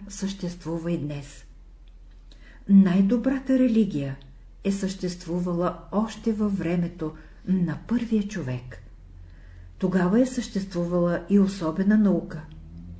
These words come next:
Първият човек още говори за небето, за звездите.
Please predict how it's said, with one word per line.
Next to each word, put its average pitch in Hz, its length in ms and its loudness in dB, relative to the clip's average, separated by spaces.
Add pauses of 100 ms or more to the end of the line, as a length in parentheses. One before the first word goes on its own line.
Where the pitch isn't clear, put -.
(420)
Първият 220 500 4
човек 240 600 0 (120)
още 233 580 0 (460)
говори 180 500 4
за 170 160 -2
небето, 196 640 0 (380)
за 190 200 -4
звездите. 147 720 -4